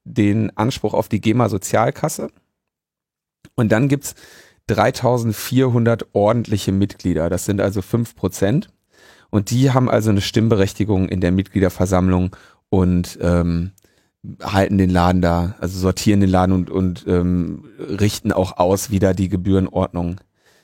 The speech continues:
ähm, ist. Und das Schöne ist, sie haben also dieses, dieses Pro-Verfahren in ihrem, wie sie also intern ausschütten.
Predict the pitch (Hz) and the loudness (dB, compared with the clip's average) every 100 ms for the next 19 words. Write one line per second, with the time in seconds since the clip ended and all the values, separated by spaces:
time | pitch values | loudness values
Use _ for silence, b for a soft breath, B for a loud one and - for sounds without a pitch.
0 | _ - 90 90 85 85 - _ _ _ | _ -2 0 0 -2 -4 -10 _ _ _
1 | 117 - - - B B B 104 101 98 | -2 -2 -8 -18 B B B 0 0 0
2 | - 151 156 113 - 117 117 123 107 104 | 0 2 2 0 0 0 2 2 0 -2
3 | 101 98 - - 113 101 101 - 98 113 | -2 -4 -6 -6 -4 -4 -8 -6 0 2
4 | 160 - 95 - 98 95 95 98 135 - | 0 -2 -4 -2 0 2 0 -4 -8 -2
5 | 120 139 - 117 110 107 101 107 113 110 | -2 -2 -2 -2 -2 -4 -4 -4 -2 0
6 | 95 107 - - 98 95 87 - - - | 0 -2 -4 -4 -4 -2 -4 -4 -6 -4
7 | 262 | -8